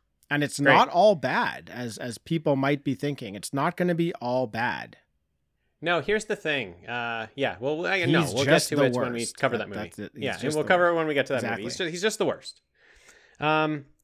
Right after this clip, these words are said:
Speaker 2: two, Jocasta Nu. Jocasta Nu is, like, the librarian, um,
Speaker 1: Oh,
Speaker 2: that, uh,
Speaker 1: yeah?
Speaker 2: Obi-Wan's talking
Speaker 1: Really?
Speaker 2: to in the
Speaker 1: Yeah, yeah,
Speaker 2: archives.
Speaker 1: yeah.
Speaker 2: Yeah,
Speaker 1: And
Speaker 2: because
Speaker 1: why?
Speaker 2: here's the thing. 'Cause he says,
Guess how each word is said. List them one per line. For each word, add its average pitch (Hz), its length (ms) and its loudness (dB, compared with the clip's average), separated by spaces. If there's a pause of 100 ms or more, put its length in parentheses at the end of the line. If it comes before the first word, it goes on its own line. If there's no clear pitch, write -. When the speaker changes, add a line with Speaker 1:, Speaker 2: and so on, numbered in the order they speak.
(160)
Speaker 2:
two, 277 520 2 (880)
Jocasta 180 520 2
Nu. 151 280 -2 (540)
Jocasta 233 460 -2
Nu 202 480 2
is, 147 280 -2
like, 147 260 2
the 147 100 -2
librarian, 180 800 2 (560)
um, 131 480 -2
Speaker 1:
Oh, 165 280 -4
Speaker 2:
that, 131 320 2
uh, 127 240 2
Speaker 1:
yeah? - 40 -6
Speaker 2:
Obi-Wan's 156 600 2
talking 208 240 2
Speaker 1:
Really? 302 160 0
Speaker 2:
to 233 260 -2 (840)
in 151 140 -4
the 147 80 -2
Speaker 1:
Yeah, 151 140 4
yeah, 208 140 4
Speaker 2:
archives. 214 260 2
Speaker 1:
yeah. 202 100 4
Speaker 2:
Yeah, - 40 2
Speaker 1:
And 156 80 -4
Speaker 2:
because 196 400 2
Speaker 1:
why? - 80 -20
Speaker 2:
here's 233 200 2
the 202 100 -12
thing. 220 280 -2 (500)
'Cause 180 160 2
he 190 120 -4
says, 180 440 2